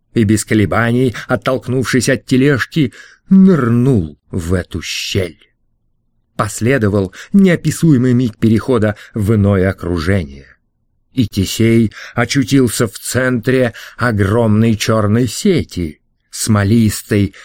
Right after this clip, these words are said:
и клейкой на ощупь. Да, это была паутина,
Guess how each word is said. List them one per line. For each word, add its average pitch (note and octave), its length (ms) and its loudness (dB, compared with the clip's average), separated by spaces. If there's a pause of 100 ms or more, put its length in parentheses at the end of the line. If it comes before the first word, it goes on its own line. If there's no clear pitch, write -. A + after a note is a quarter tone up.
и G#2 140 2
клейкой F#2+ 720 0
на E2+ 200 -2
ощупь. - 600 -6 (720)
Да, G2+ 460 -2 (200)
это A#2+ 260 -2
была B2 240 0
паутина, C3 840 -2